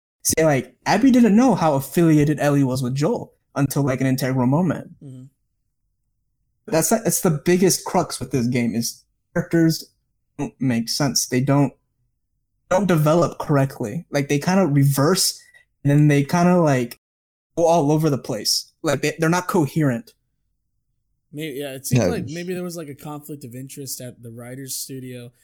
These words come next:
Speaker 2: I don't know exactly what happened, but it's something, something went a little bit off when, during the writing.
Speaker 1: It's obviously characters, 'cause, like, the characters being out of, like, Joel, for instance, like,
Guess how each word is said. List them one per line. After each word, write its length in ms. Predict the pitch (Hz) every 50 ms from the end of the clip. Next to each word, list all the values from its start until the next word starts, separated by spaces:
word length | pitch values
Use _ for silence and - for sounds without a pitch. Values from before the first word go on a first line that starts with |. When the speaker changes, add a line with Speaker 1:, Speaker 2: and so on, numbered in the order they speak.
| _ _
Speaker 2:
I 100 | - 185
don't 140 | 262 262 202
know 140 | 196 185 165
exactly 380 | 139 127 143 139 135 - 139
what 80 | 131 120
happened, 400 | 123 120 117 - 127 123 120 110
but 320 | 120 123 120 120 - _ _ _ _ _ _ _ _ _ -
it's 140 | 127 - -
something, 340 | 185 185 190 165 170 156
something 400 | 135 - 233 240 226 214 214 196
went 140 | 185 175 170
a 40 | 165
little 200 | 165 160 156 147
bit 140 | 135 139 135
off 300 | - 139 123 127 135 139 - - -
when, 280 | 143 131 123 117 113 123
during 220 | 143 139 135 127
the 80 | 127 123
writing. 360 | 127 123 117 117 117 123 - _ _ _ _ _ _ _ -
Speaker 1:
It's 340 | 104 113 104 151 156 - -
obviously 360 | 175 196 220 208 202 160 160 139
characters, 360 | - 180 170 147 - - -
'cause, 160 | - 135 120
like, 200 | 135 127 113 -
the 60 | - 135
characters 400 | - 190 220 220 214 180 170 160
being 200 | 151 151 165 160
out 120 | 147 135
of, 60 | 120 - - _ _ _ _ _ _ _ _ -
like, 180 | 139 131 - - _ _ _ _ _ _ _ _ _ _ _ -
Joel, 300 | - 214 262 302 226 139
for 160 | - - 147
instance, 500 | 135 135 127 - - - 110 - - -
like, 180 | 131 127 -